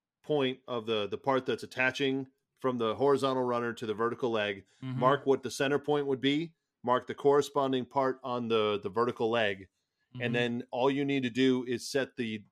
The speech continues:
Speaker 1: if you want it to be flush, like the horizontal piece meets flush with the
Speaker 2: It'd be the
Speaker 1: uh,
Speaker 2: bottom. It'd be the bottom of the, the top of the, 'cause the leg is, it's a square. So you're actually going
Speaker 1: Yeah,
Speaker 2: into
Speaker 1: yeah,
Speaker 2: the
Speaker 1: but, uh,
Speaker 2: top
Speaker 1: is,
Speaker 2: side.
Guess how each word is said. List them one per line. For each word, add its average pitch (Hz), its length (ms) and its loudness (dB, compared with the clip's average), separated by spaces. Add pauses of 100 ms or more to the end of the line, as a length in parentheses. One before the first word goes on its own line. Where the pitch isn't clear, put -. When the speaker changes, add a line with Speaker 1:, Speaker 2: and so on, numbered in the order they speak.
Speaker 1:
if 113 180 -6
you 131 100 0
want 135 200 2
it 131 100 -4
to 131 80 -8
be 120 200 -4
flush, 127 680 -4 (520)
like 120 280 -4
the 110 120 -4
horizontal 131 600 0
piece 131 480 -6
meets 120 280 -8
flush - 500 -6 (460)
with 117 220 -6
the 107 520 -8
Speaker 2:
It'd 147 120 -6
be 147 140 2
the 123 120 -6
Speaker 1:
uh, - 20 -4
Speaker 2:
bottom. 113 380 -4 (200)
It'd 127 120 -10
be 123 100 -6
the 117 80 -8
bottom 123 380 -4
of 110 140 -12
the, 107 260 -10 (180)
the 113 60 -18
top 107 300 -12
of 98 80 -20 (260)
the, 104 320 -14 (880)
'cause 147 160 -4
the 143 80 -4
leg 165 300 0
is, 135 160 -2
it's 123 160 -6
a 120 40 -6
square. 113 580 -6 (140)
So - 240 -4
you're 131 160 -2
actually 139 360 -2
going 131 240 2
Speaker 1:
Yeah, 175 80 6
Speaker 2:
into 165 80 4
Speaker 1:
yeah, 135 60 2
Speaker 2:
the 131 80 -2
Speaker 1:
but, 147 220 4
uh, 156 100 2
Speaker 2:
top 156 120 -8
Speaker 1:
is, 156 160 4
Speaker 2:
side. 110 140 -12